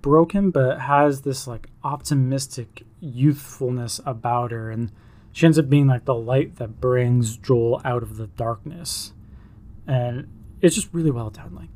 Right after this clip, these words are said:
why can't all the video game adaptations be like this?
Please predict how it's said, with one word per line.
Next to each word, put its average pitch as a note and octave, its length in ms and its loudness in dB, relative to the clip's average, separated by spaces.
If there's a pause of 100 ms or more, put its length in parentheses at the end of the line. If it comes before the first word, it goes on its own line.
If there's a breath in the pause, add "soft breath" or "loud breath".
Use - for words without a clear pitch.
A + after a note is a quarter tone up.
(320 loud breath)
why F3 140 4
can't G#3 180 0
all B2+ 400 2 (100)
the C3+ 80 -8
video C#3 320 2
game A#2 380 -8
adaptations G#2+ 1000 -6 (280)
be C3 160 4
like - 420 -4
this? - 460 -16